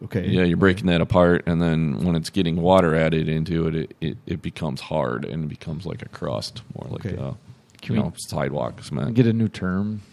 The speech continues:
Speaker 3: microerosion?
Speaker 1: Micro, yeah.
Speaker 2: We've been batting that around, like, is it micro erosion? Is it vertical erosion? So there's been a,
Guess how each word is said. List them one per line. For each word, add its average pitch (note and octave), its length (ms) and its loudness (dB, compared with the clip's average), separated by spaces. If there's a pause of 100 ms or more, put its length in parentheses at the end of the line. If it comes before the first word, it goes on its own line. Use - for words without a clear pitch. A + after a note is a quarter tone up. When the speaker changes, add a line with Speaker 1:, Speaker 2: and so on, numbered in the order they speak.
Speaker 3:
microerosion? G2+ 1080 -4
Speaker 1:
Micro, G2+ 380 2 (200)
yeah. F#2+ 320 -2
Speaker 2:
We've C3 180 6
been F3+ 220 8
batting C#3+ 340 8
that D3+ 140 8
around, A2+ 480 8
like, F#2 220 6
is F#2 120 2
it F2 80 4
micro F#2+ 840 2 (180)
erosion? F#2+ 560 6
Is F2 140 4
it D2 80 0
vertical F2+ 640 2
erosion? F2 920 0
So E2+ 240 -2
there's F#2+ 160 2
been G2+ 160 0
a, F#2+ 160 -2